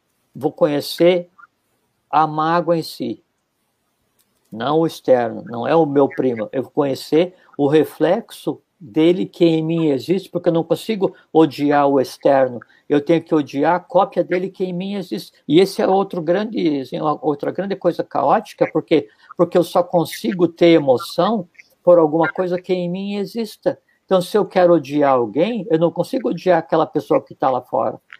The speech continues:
Eu tenho que fazer uma cópia dela em mim e odiar aquela coisa em mim. Então, na prática, eu estou odiando a mim mesmo.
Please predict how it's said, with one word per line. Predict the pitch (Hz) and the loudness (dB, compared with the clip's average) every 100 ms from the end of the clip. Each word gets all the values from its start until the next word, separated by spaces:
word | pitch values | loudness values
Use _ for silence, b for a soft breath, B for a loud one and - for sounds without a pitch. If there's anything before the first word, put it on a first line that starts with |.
| B | B
Eu | - | -4
tenho | 143 170 | 0 0
que | - | 0
fazer | 156 147 | 0 0
uma | 147 139 | 0 0
cópia | - 180 180 151 | 2 2 0 -2
dela | 147 143 139 - | 0 0 -2 -4
em | 165 165 | -4 -4
mim | 143 175 233 | -4 -6 -6
e | - 175 | 0 2
odiar | 165 - 156 170 - - | 0 0 2 2 0 -6
aquela | - 185 180 | -4 0 0
coisa | - 196 190 196 - | 2 0 0 -2 -4
em | 208 196 | -8 -8
mim. | 196 220 _ _ - | -8 -10 _ _ -16
Então, | 139 190 180 | -2 0 0
na | 196 | -2
prática, | 208 175 170 185 - - 147 | -4 -2 -2 -2 -8 -6 -4
eu | 165 | -2
estou | 165 - 190 | -2 0 2
odiando | 196 - 180 190 202 | 2 0 -2 -2 -2
a | 214 | -4
mim | 202 226 | -4 -6
mesmo. | 226 208 240 - 135 | -4 -2 -4 -6 -16